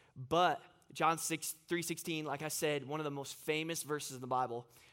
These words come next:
Let's read it together, all right? We're gonna s-, we're gonna talk about the purpose of the spiritual gifts,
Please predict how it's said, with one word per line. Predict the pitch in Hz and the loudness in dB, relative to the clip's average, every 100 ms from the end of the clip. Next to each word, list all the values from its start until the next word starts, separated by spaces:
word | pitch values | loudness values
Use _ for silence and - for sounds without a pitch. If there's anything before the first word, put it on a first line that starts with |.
| - | -2
Let's | 190 190 | 0 0
read | 226 | 0
it | 185 | -2
together, | 160 139 110 - - | 0 -2 -2 -8 -6
all | 135 | -4
right? | 170 - _ - | -4 -6 _ -4
We're | 160 | 0
gonna | 175 | 0
s-, | 160 - - | 0 -2 -2
we're | 160 | 0
gonna | 170 165 | 0 0
talk | 175 165 | 2 2
about | 165 156 - | 2 0 0
the | |
purpose | - - 180 180 165 - - - - - - - | -8 0 0 4 2 2 -6 -8 -18 -20 -12 0
of | 160 160 147 139 143 - - | 2 4 0 -8 -14 -18 -18
the | 143 147 | -4 -2
spiritual | 139 - 151 156 156 143 | -2 -2 0 -2 -2 -2
gifts, | 139 160 - | 0 0 -2